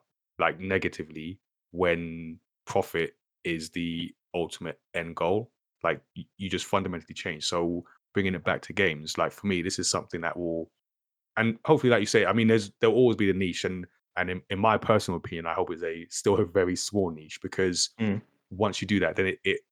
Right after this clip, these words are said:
Speaker 1: attracts a certain type of person. It's, like, a certain type of person who's not interested in the, in the art and the, the play, the fun of the game, but how do you make money from this? You get different
Speaker 2: Mm.
Speaker 1: types of games because of it.
Speaker 2: Yeah.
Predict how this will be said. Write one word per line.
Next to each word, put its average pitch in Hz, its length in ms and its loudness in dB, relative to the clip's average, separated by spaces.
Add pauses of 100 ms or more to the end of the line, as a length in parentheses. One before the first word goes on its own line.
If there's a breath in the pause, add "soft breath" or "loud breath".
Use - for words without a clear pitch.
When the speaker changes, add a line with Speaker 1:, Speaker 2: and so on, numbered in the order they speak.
(100)
Speaker 1:
attracts - 380 0
a 104 40 -2
certain 104 280 2
type 104 180 2
of 98 60 -10
person. 120 500 2
It's, - 120 -14
like, - 140 0
a - 80 -10
certain 95 260 0
type 92 140 0
of 92 100 -2
person 92 240 -2
who's 87 140 -8
not 90 120 -2
interested 90 400 -6
in 90 100 -12
the, 85 280 -10 (300)
in 85 100 -10
the 90 140 -6
art 98 320 4
and 90 180 -12
the, 85 200 -6 (180)
the 82 60 -8
play, 95 280 2
the 80 100 -4
fun 87 460 0 (340)
of 85 140 -10
the - 60 -14
game, 80 360 -6
but 85 280 2 (220)
how 90 120 0
do 90 80 -2
you 90 80 -2
make 82 220 -4 (180)
money 87 280 -4
from 73 280 -8
this? - 320 -4 (100)
You 90 120 -6
get - 260 -2
different 104 340 2
Speaker 2:
Mm. 101 60 -4
Speaker 1:
types - 240 0
of 76 100 -10
games 76 500 -6 (280)
because 87 280 -4
of 90 120 0
it. 117 120 4
Speaker 2:
Yeah. 101 200 2